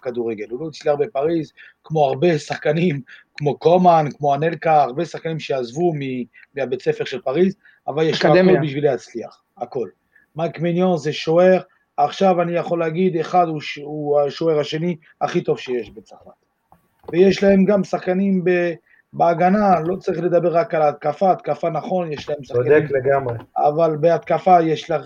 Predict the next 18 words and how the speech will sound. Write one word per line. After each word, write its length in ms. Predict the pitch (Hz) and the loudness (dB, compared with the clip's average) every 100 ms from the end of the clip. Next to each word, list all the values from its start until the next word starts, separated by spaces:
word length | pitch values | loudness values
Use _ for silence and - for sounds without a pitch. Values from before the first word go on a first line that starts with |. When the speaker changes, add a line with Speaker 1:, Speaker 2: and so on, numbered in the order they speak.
| 147 | -6
Speaker 1:
יש 320 | 156 160 - | -4 -4 -4
להם 200 | 165 165 | -4 -6
שחקן 320 | 151 139 165 156 | -6 -10 -8 -6
עם 140 | 147 | -6
הרבה 260 | 131 139 170 | -6 -6 -6
ניסיון, 500 | 156 156 156 165 139 | -4 -4 -2 -4 -6
שהוא, 220 | - 147 135 - | -2 0 0 -2
כמו 200 | 165 156 | -2 -2
שהיה 380 | 156 147 151 147 - - _ | 2 4 6 4 0 -20 _
תיאגו 260 | 147 139 | -2 -2
סילבה 260 | 139 156 151 | -2 -2 -4
שנה 200 | 151 147 | -2 -4
שעברה, 340 | 151 151 156 | 0 2 2
קוראים 280 | 147 139 139 | 0 -2 -2
לו 100 | 139 | -4
פונטס, 600 | - 165 165 156 - - _ _ _ - | -4 -4 2 2 0 -10 _ _ _ 0
השחקן 680 | 131 127 - 127 156 | 2 2 -2 -6 -4
ב- 60 | 143 | -4